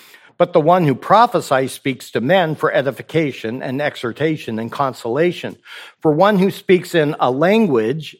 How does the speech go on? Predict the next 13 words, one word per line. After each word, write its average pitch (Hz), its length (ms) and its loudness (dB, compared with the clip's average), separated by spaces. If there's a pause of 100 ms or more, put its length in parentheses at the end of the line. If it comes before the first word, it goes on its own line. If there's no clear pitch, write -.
edifies 165 560 2
himself, 135 960 0
but 143 160 -2
the 151 60 0
one 151 260 2
who 143 80 2
prophesies 135 1000 0
edifies 107 680 -4
or 113 120 -10
builds 110 300 -6
up 104 200 -6
the 117 80 -16
church. 113 600 -4